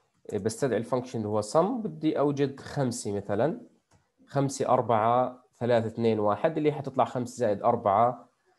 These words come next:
تسعة، زائد ثلاثة، اثناش، زائد اثنين، أربعتاش زائد واحد، خمستاش. خلينا نشوف النتيجة هون.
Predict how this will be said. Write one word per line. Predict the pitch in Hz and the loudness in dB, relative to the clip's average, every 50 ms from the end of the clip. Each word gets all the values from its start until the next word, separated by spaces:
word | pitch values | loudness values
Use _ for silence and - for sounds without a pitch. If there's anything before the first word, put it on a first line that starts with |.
| _ _ _ | _ _ _
تسعة، | - 131 127 - - 117 117 135 139 139 131 | -8 -8 -6 -4 -2 0 2 2 4 2 2
زائد | 113 110 120 117 101 98 - | 2 4 4 4 4 2 0
ثلاثة، | - 127 120 120 113 113 110 | -2 0 2 2 2 2 0
اثناش، | - - _ 131 135 143 147 156 160 156 156 - 110 | -6 -10 _ 2 2 4 4 4 2 0 -2 -8 -6
زائد | 110 123 104 104 | -4 -4 -4 -4
اثنين، | 101 - - - 113 120 123 127 131 135 143 151 160 156 - _ _ _ _ _ - | -6 -10 -8 -6 -4 -2 -2 -2 -2 -2 -4 -4 -6 -10 -14 _ _ _ _ _ -4
أربعتاش | 123 127 120 123 - 131 120 | -2 -2 -2 -2 -2 -2 -2
زائد | 113 117 110 104 104 | 0 0 0 2 2
واحد، | 113 107 104 - 107 101 | 0 0 0 -2 -6 -8
خمستاش. | - - 104 101 101 - - - 101 123 147 - - - - - | -8 -8 -8 -8 -8 -8 -6 -4 -2 -2 -2 -2 -4 -8 -12 -10
خلينا | - 123 127 123 | -6 -4 -4 -4
نشوف | 120 120 - 117 113 117 | -6 -8 -10 -10 -8 -6
النتيجة | 110 107 101 - 113 110 107 - 104 | -6 -6 -6 -6 -6 -8 -8 -8 -10
هون. | 107 110 113 120 127 131 131 127 | -10 -10 -8 -8 -8 -8 -10 -10